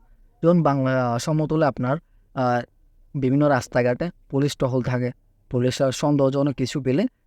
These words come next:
তারা ওইটাকে চে-, ওইখা-, ওই রাস্তাটাকে প্রতিটা গাড়ি চেক করে, বা যেগুলোকে সন্দেহ মনে করে তা দাঁড় করিয়ে চেক করায়। তো সেইভাবে হয়তোবা পাহাড়ে একটু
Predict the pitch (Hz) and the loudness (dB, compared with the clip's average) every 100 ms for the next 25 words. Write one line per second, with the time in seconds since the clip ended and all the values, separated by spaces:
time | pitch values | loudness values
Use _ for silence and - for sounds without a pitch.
0 | - 117 117 113 113 123 113 113 - 127 | -8 -2 0 2 0 -2 0 -2 -2 -4
1 | 120 131 - 127 120 - 143 165 226 - | -2 -2 0 0 0 -2 -2 -2 -4 -8
2 | _ - 147 165 160 139 139 123 - 123 | _ -6 -2 2 2 2 0 -4 -4 -4
3 | 127 - _ 127 113 123 123 143 143 170 | -4 -6 _ -6 -4 -2 -2 -2 -2 -2
4 | 165 156 151 165 151 156 170 214 _ _ | 0 0 2 0 0 0 -2 -4 _ _
5 | - - 131 202 _ _ _ - _ - | -20 -6 -4 -4 _ _ _ -20 _ -20
6 | _ - - 127 120 117 127 170 143 113 | _ -18 -6 0 0 0 0 0 0 -4
7 | - 117 107 - _ _ 175 - 175 165 | -4 -6 -6 -10 _ _ -4 0 2 4
8 | 135 135 135 135 131 135 _ _ _ - | 2 0 -2 0 0 0 _ _ _ -4
9 | 113 135 135 - 156 | 0 0 0 0 -2